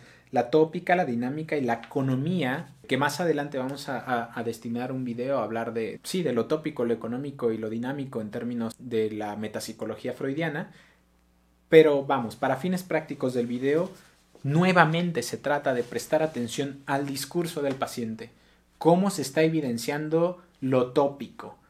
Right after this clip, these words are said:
cómo se está evidenciando lo económico, cómo se está evidenciando lo dinámico. Es decir, la metapsicología es esta disciplina que nos permite explicar cualquier fenómeno intrapsíquico desde estos tres puntos de vista,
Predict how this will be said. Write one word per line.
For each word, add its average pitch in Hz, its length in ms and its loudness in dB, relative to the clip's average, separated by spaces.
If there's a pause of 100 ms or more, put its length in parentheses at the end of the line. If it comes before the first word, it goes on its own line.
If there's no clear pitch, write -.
(160)
cómo 170 340 4
se 180 100 -4
está 143 400 0
evidenciando 147 880 -2
lo 135 140 2
económico, 127 920 -2 (240)
cómo 165 300 0
se 185 120 -4
está 143 520 2
evidenciando 139 800 -2
lo 139 160 2
dinámico. 127 540 -4
Es 131 60 -2
decir, 151 340 -2 (640)
la 147 300 2
metapsicología 156 1200 -2
es 139 180 -6
esta 165 240 -2
disciplina 151 580 -4
que 147 80 -4
nos 127 160 -6
permite 147 420 -4
explicar 131 680 -4
cualquier 143 520 0
fenómeno 147 460 -4
intrapsíquico 139 760 -4
desde 135 280 -2
estos 156 280 -6
tres 160 200 -2
puntos 156 460 -4
de 139 80 -2
vista, 165 300 -6